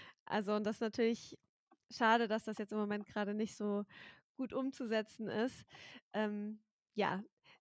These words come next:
Nichtsdestotrotz bin ich auch froh, so über die Technik und dass man sich auch über die Distanz irgendwie austauschen kann.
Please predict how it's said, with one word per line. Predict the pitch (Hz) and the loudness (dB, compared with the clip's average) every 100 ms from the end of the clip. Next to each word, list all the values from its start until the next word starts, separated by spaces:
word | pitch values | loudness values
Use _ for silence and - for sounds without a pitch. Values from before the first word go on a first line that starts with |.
| - | 4
Nichtsdestotrotz | 359 359 311 302 - 285 - | 4 4 0 0 4 2 4
bin | 262 | 4
ich | 269 | 4
auch | - - | 2 2
froh, | - 240 262 | 0 2 4
so | 233 226 | 4 2
über | 233 220 | 4 2
die | 233 | 2
Technik | - 277 - 262 247 | 2 2 4 2 2
und | 226 | 2
dass | 220 - | 0 0
man | 240 | 2
sich | 226 247 | 2 0
auch | 233 | -2
über | 233 | -4
die | 220 240 | -4 -4
Distanz | 247 - 277 294 302 | -4 0 2 2 0
irgendwie | - 262 254 262 247 | 2 2 2 -2 2
austauschen | 254 285 - 269 254 262 254 | 4 4 2 0 0 -2 -4
kann. | 277 233 247 | 0 0 -2